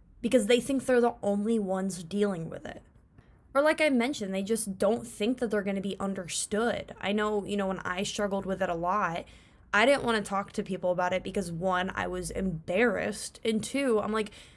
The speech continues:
"I'm gonna explain this to somebody, and they're either gonna laugh at me, o-, or it's just gonna make things weird because they're not gonna understand why I'm feeling the way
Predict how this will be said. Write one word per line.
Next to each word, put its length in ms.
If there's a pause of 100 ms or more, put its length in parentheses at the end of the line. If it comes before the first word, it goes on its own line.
(180)
"I'm 120
gonna 160
explain 440
this 160
to 100
somebody, 640 (320)
and 160
they're 100
either 220
gonna 220
laugh 400
at 120
me, 360 (1300)
o-, 220
or 180
it's 140
just 160
gonna 140
make 160
things 260
weird 380
because 240
they're 120
not 300
gonna 160
understand 720
why 240
I'm 200
feeling 360
the 80
way 260